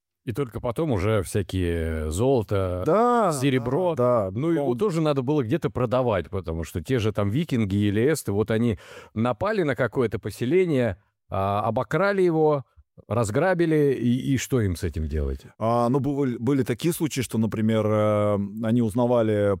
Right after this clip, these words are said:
Speaker 2: порт, э, доставки, да, вот были такие благородные пираты, да, которые,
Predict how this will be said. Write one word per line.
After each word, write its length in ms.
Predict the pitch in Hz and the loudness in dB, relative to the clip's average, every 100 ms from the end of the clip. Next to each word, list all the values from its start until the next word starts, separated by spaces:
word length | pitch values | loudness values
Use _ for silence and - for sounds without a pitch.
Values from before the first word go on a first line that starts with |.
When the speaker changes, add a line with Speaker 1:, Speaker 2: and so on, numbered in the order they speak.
| - | 0
Speaker 2:
порт, 360 | 123 107 - | -2 -2 -6
э, 480 | 110 104 101 98 98 | -2 0 2 2 2
доставки, 580 | 95 117 - 151 202 - | 0 -2 0 -2 -2 -4
да, 340 | 110 110 123 110 | 2 2 4 2
вот 180 | 101 | 0
были 180 | 95 104 | 0 0
такие 240 | 95 98 101 | -2 -4 -4
благородные 640 | 117 117 123 120 98 101 | -2 0 2 2 2 -2
пираты, 380 | 107 107 101 95 | -2 0 0 -2
да, 200 | 95 110 | 0 0
которые, 480 | - 104 110 113 107 | 0 -2 0 2 0